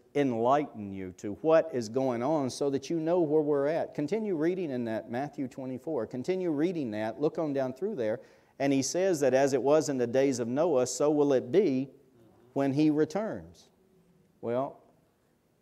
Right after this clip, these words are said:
that evil, I don't think we're there that yet, but you can kinda see that, like I said, we're getting a taste of it, of what it was like.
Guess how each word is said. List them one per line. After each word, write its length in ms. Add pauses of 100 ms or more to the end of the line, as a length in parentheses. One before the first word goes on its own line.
that 260
evil, 480 (1400)
I 100
don't 180
think 200
we're 120
there 240
that 400
yet, 400
but 160
you 100
can 160
kinda 300
see 360
that, 240
like 220
I 80
said, 480 (400)
we're 140
getting 280
a 60
taste 420
of 160
it, 100 (680)
of 160
what 120
it 120
was 120
like. 300